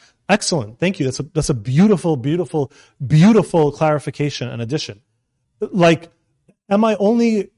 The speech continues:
operating within my comfort zone? Basically, am I coming to be a Christian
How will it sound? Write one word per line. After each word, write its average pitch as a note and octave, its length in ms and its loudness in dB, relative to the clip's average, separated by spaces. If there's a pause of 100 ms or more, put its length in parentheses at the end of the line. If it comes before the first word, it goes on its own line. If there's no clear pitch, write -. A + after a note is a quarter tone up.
(200)
operating D#3+ 760 0 (600)
within F3+ 280 0
my F3+ 140 0
comfort D#3 500 -8
zone? F#2+ 280 -18 (1200)
Basically, D#4+ 800 2
am G#3+ 120 2
I B3 80 2
coming D#4+ 540 -2 (280)
to A3 180 0
be A3 160 2
a G#3 40 2
Christian G3 720 0